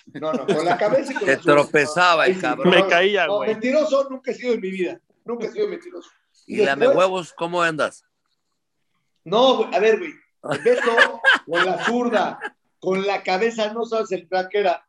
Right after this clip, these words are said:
Speaker 1: pero ¿sabes qué pasaba? Tenía un líder, güey, que se llamaba Carlos Hermosillo.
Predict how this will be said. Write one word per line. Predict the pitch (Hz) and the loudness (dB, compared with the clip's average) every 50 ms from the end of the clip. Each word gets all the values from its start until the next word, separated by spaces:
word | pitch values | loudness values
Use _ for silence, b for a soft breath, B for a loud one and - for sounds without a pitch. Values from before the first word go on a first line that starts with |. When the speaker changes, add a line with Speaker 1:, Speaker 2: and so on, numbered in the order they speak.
| _ - | _ -4
Speaker 1:
pero | 170 180 180 180 | -4 -2 -2 -4
¿sabes | 180 - 226 269 277 - | -4 -4 -4 -4 -4 -6
qué | - 226 220 | -6 -6 -4
pasaba? | - 208 180 - 175 165 170 196 - _ _ _ _ _ _ _ _ _ _ - | -4 -4 -4 -4 -4 -4 -4 -6 -8 _ _ _ _ _ _ _ _ _ _ -6
Tenía | 170 170 175 185 196 202 | -6 -4 -2 -2 0 0
un | 208 208 202 | 0 -2 -2
líder, | 208 214 214 220 208 180 160 | -2 -4 -2 -2 -4 -6 -6
güey, | 131 - - - _ _ _ _ _ _ _ _ _ _ _ _ _ _ _ _ _ _ | -10 -16 -20 -20 _ _ _ _ _ _ _ _ _ _ _ _ _ _ _ _ _ _
que | - - | -20 -14
se | - 156 | -12 -6
llamaba | 156 165 165 170 180 190 202 208 208 - | -4 -4 0 0 2 2 2 0 -2 -2
Carlos | - 180 180 185 190 196 - - | -2 -2 -2 -2 -2 -4 -4 -4
Hermosillo. | 170 151 135 143 139 - 143 160 165 160 165 147 - _ | -6 -8 -8 -10 -12 -12 -14 -14 -8 -6 -6 -6 -8 _